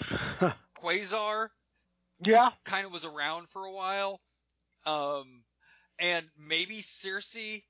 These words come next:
Speaker 2: because it, she has a history with the Avengers. Like, I'll give, I'll give those to it, but everybody else in this group is a total weird bag. Um, they stuck Jim Hammond on this team.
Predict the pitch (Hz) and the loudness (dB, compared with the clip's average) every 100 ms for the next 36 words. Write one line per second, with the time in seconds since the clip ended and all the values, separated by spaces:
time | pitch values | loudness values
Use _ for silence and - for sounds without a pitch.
0 | 151 180 175 170 - - 190 175 156 175 | _ -6 -6 -6 -6 -2 0 -2 -2 -6
1 | 170 - 190 202 185 175 175 165 196 185 | -8 -10 -10 -10 -12 -14 -18 -8 -6 -4
2 | 208 202 208 208 202 - - _ _ _ | -8 -8 -8 -8 -10 -14 -18 _ _ _
3 | _ _ - 170 165 151 - - 165 175 | _ _ -2 2 2 0 -12 -6 -6 -2
4 | 180 180 170 160 139 180 190 165 165 190 | -4 -4 -6 -6 -2 -4 -4 -4 -4 -4
5 | 202 - - - 208 214 175 190 165 196 | -8 -12 -14 -16 -10 -10 -8 -6 -4 -4
6 | 269 269 233 214 208 196 156 - 190 156 | -4 -6 -6 -6 -8 -14 -16 -16 -16 -16
7 | 147 - 180 202 165 135 151 147 131 110 | -16 -12 -12 -10 -14 -12 -12 -8 -4 -2
8 | 98 - _ _ _ _ _ 170 165 147 | -4 -10 _ _ _ _ _ 2 2 2
9 | 143 135 123 _ _ _ _ 147 214 208 | -6 -14 -20 _ _ _ _ _ 0 2
10 | - 247 233 254 - _ _ _ 131 - | -4 -2 -2 -2 -10 _ _ _ _ -6
11 | 240 226 202 214 202 165 147 131 123 - | -4 0 2 2 -2 -6 -6 -6 -10 -14
12 | - | -12